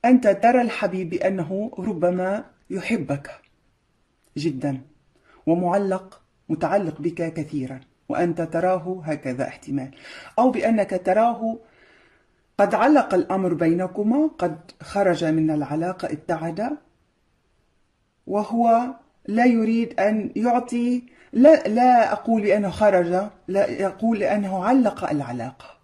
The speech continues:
لا يريد أن يع-، يعطيك ردا صريحا وواضحا لهذه العلاقة. هو قد ترك الأمر على الله، أو وترك العلاقة كما هي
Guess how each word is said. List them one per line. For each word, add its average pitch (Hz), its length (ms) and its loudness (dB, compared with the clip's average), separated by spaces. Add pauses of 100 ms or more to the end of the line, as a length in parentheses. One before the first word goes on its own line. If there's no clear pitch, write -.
(400)
لا 220 140 2
يريد 220 440 0
أن 196 140 -2
يع-، 196 380 -2
يعطيك 196 440 -6
ردا 202 800 0 (400)
صريحا 196 520 -2
وواضحا 185 640 0
لهذه 160 400 -2
العلاقة. 127 460 -10 (580)
هو 220 340 4
قد 196 140 -2
ترك 208 300 0
الأمر 202 400 -4
على 190 200 -4
الله، 214 380 -2 (540)
أو 240 340 -2 (500)
وترك 208 420 2
العلاقة 220 840 0
كما 214 440 -2
هي 220 340 0